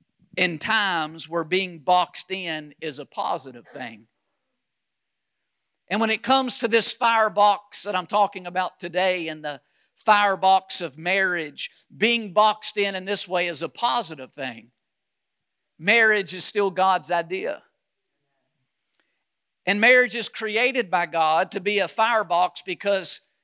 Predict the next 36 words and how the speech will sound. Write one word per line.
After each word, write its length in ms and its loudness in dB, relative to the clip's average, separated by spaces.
there's 240 4
a 80 -2
fire 480 2
of 160 -8
passion 560 -2
that 160 -10
you 160 -6
and 120 -6
I 120 -2
face. 480 -6
I 80 4
want 160 -6
to 80 -6
speak 420 -6
first 420 -2
about 300 -2
this 340 -8
fire 480 2
of 160 -14
passion. 480 -6
Proverbs 420 6
six 280 -2
twenty-seven, 760 -2
the 80 -12
scripture 480 -2
I 120 4
read 240 0
in 100 -12
the 80 -10
beginning, 560 -6
said, 300 0
"Can 160 2
a 80 -2
man 340 0
take 300 -4
fire 800 0